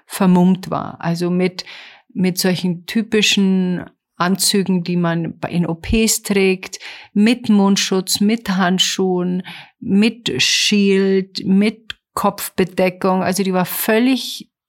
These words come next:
völlig abgeschottet. Und die saß da und ich saß diverse Reihen weiter. Und ich, äh, habe sie angeschaut und dann gibt's verschiedene Möglichkeiten, so eine Person zu betrachten.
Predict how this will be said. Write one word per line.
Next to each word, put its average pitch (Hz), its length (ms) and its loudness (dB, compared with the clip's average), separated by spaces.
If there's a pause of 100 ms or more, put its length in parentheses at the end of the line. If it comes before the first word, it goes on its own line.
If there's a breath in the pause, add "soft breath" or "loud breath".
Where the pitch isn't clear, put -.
(920)
völlig - 560 -2
abgeschottet. 196 840 -2 (1160 loud breath)
Und 180 200 2
die 196 120 2
saß 196 360 2
da 202 320 2
und 185 340 -4
ich - 480 -10
saß - 580 -6 (340)
diverse 160 420 -2
Reihen 156 300 -4
weiter. 175 520 -2 (540 loud breath)
Und 185 120 0
ich, - 180 -4
äh, - 40 -4
habe 180 640 -2
sie 185 140 2
angeschaut 220 840 2
und 185 200 -2
dann 180 120 0
gibt's 180 200 -8
verschiedene 247 440 0
Möglichkeiten, 214 680 0 (180)
so 190 160 0
eine 185 220 0
Person 190 320 -2
zu 190 180 -4
betrachten. 196 640 -2